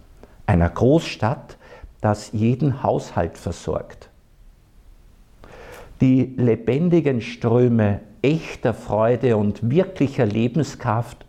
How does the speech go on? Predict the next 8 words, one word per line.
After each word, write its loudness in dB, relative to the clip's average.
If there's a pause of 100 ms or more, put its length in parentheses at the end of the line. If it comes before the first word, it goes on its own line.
fließen 2
nur 4 (420)
durch -2
die 0 (160)
Tiefen 0
des -2 (120)
eigenen 4
Herzens. -8